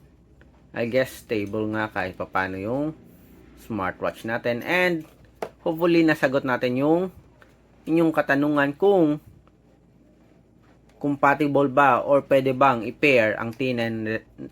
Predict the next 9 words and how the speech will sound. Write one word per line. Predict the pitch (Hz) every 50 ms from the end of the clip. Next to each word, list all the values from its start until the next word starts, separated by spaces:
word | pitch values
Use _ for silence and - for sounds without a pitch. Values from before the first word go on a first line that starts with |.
| _ -
T | 190 190 190
nine | 175 156 151 151 151 139 139
hundred | 135 135 135 139 135 123 123 123 113 104 101 -
Ultra | - 147 143 135 107 - 120 110
smartwatch | 107 - - 123 117 113 104 101 98 - - 107 98 92 92 - - - - - -
sa | - - - 101 71 - 80 85
iPhone. | 82 80 76 - _ - 92 80 69 57 50 - _ _ _ _ _ _ _ _ _ _ _ _ _ _ _ _ _ _ _ _
So | _ - - 101 90 87 87
far, | - - 151 160 175 185 185 180 180 -